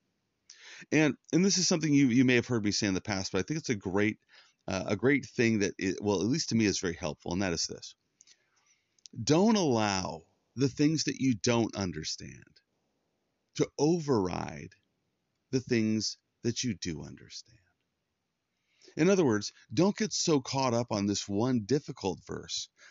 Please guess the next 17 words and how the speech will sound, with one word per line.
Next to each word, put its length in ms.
that 160
you, 220
that 140
you 220
allow 380
it 200
to, 360
to 120
bring, 480
um, 500
great 280
doubting 600
and 140
difficulty 580
into 280
your 120
life. 420